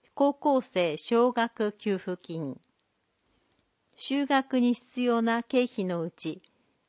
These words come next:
授業料以外のものに充てるための奨学給付金を助成します。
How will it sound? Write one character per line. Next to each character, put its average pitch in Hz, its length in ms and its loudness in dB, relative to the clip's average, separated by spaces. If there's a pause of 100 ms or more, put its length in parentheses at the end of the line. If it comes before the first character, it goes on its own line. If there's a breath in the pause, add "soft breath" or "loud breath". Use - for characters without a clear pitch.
(100)
授 214 160 -4
業 262 300 6
料 196 240 2
以 202 120 0
外 240 240 2
の 185 160 -2
も 185 140 -2
の 196 120 -2
に 185 160 -4
充 170 160 -4
て 202 140 -2
る 190 100 -4
た 175 140 -2
め 180 200 -2
の 180 280 -2 (140)
奨 240 320 2
学 226 420 0
給 220 320 -2
付 - 140 -10
金 208 280 -2
を 185 140 -2
助 175 140 -2
成 190 240 -6
し - 180 -12
ま 165 140 -4
す。 - 340 -20